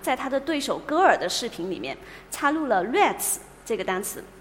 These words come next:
啊，我们知道 rats 是有一个老鼠和胡说八道的意思。啊，最后呢，是小布什赢得了总统的选举。那到底这个无意识的 “rats” 起没起作用呢？好奇的科学家们真的做了一个实验来验证。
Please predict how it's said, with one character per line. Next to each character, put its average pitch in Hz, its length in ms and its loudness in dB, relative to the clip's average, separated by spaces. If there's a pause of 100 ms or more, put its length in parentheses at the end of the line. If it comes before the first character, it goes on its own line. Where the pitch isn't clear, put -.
(420)
啊， 214 140 2
我 - 40 2
们 208 140 -4
知 - 60 2
道 311 100 6
rats 370 340 4
是 - 200 -4
有 185 160 0
一 185 100 -8
个 214 160 2
老 185 300 2
鼠 - 240 -6
和 175 260 -2
胡 196 160 -4
说 311 160 0
八 311 160 -2
道 339 160 2
的 165 80 -2
意 143 140 -8
思。 - 180 -8 (640)
啊， 233 120 2
最 370 200 0
后 381 260 4
呢， 226 180 4 (160)
是 - 160 -4
小 165 200 2
布 240 160 -2
什 202 180 -2
赢 196 220 -4
得 185 140 4
了 190 120 4
总 180 180 -4
统 196 160 -6
的 156 120 -4
选 156 280 -8
举。 - 220 -10 (560)
那 302 160 2
到 359 220 8
底 202 280 -4
这 277 120 -6
个 240 120 2
无 220 200 0
意 320 120 2
识 - 160 -2
的 220 120 4
“rats” 277 380 4
起 - 200 -4
没 185 160 -2
起 294 180 -6
作 285 240 2
用 214 200 0
呢？ 160 120 -2 (1080)
好 285 180 6
奇 - 160 -2
的 208 100 0
科 302 220 0
学 240 160 0
家 220 180 0
们 196 220 -2 (300)
真 311 200 4
的 269 120 6
做 240 240 2
了 170 40 0
一 165 60 -4
个 160 100 -4
实 233 220 -4
验 240 180 0
来 185 140 -2
验 240 240 -2
证。 233 160 0